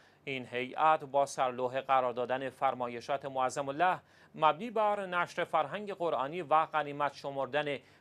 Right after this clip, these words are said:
فرصت تعطیلات تابستانی، جلسات سالیانهٔ آموزشی خود را با تدریس استاد حاج مصطفی صراف،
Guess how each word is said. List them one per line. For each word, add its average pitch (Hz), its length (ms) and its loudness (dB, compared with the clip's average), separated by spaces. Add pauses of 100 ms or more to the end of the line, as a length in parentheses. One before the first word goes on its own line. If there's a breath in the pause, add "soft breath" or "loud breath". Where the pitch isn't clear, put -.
فرصت 185 460 2
تعطیلات 151 800 2 (260 soft breath)
تابستانی، 139 960 0
جلسات 165 520 2
سالیانهٔ 139 600 0
آموزشی 131 680 0
خود 170 220 0
را 151 200 6 (260 loud breath)
با 139 180 8
تدریس 143 640 -2
استاد 165 600 4
حاج 143 340 4
مصطفی 135 520 0
صراف، 190 640 2